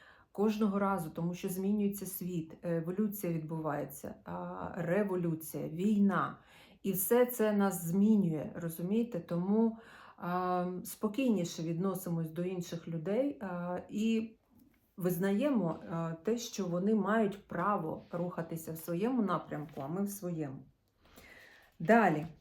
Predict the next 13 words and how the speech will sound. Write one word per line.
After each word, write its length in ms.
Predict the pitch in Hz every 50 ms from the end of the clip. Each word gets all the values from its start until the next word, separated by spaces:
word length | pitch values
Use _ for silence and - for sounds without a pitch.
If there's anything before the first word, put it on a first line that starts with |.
| _ _
Розхламлюємося, 1300 | - 180 180 233 269 262 - - - 247 269 277 277 226 190 180 170 156 147 147 147 151 151 - - - - - - -
дівчата, 640 | - 170 165 175 170 165 - 214 - - - - - - - - - -
від 260 | 202 160 220 208 -
речей 400 | 202 214 220 208 - - 277 294
і 140 | 285 - 214
токсичних 800 | 202 - - - - - - 233 220 - - - 196 196 - 196
людей. 460 | 180 180 165 165 160 - - - - _ _ - - - - - - -
Займаємось 840 | 165 156 202 202 214 220 226 254 277 294 302 277 269 269 269 -
спортом, 720 | - - - 220 202 190 180 180 - - 180 185 190 196 - - _ _ _ _
піклуємось 680 | - 214 202 - 240 247 254 285 302 285 262 269 262 -
про 220 | - - 233 240
тіло, 460 | 233 233 - - 190 175 170 170 175 170
фігуру, 840 | - - 226 247 233 202 202 214 196 180 170 170 170 160 - -